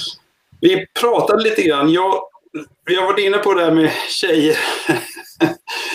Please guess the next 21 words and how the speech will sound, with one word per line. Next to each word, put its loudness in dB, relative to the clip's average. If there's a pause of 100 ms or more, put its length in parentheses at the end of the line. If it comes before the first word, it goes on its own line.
(340)
eh, 0
som 0
kör -2
och 2
så. -2
Och 0
vi 2
sa -2
att -4 (440)
hade -2
varit -2
kul 0
om -2
vi 0
kunde 0
få -4
tag 0
i 2
någon, 0 (680)
eh, 0 (120)
kvinnlig 2